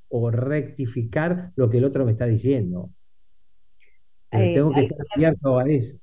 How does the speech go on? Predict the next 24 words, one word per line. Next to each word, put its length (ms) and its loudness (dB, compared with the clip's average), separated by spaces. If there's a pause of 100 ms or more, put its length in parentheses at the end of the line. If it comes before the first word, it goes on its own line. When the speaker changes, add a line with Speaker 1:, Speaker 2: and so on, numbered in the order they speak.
(440)
Speaker 2:
alguna 460 -2
vez 240 0
escuchaba 560 -4
que 140 -2
una 220 -4
de 100 -2
las 340 -4
preguntas 580 -6
más 320 -6
temidas 540 -2
que 120 -6
las 200 -4
mujeres 440 -4
les 120 -12
pueden 280 -4
hacer 240 -6
a 80 -4
los 200 -6
hombres 420 -6
es, 240 -4 (360)
"¿Crees 360 -2
que 100 -6
estoy 540 -8 (560)
flaca 680 -6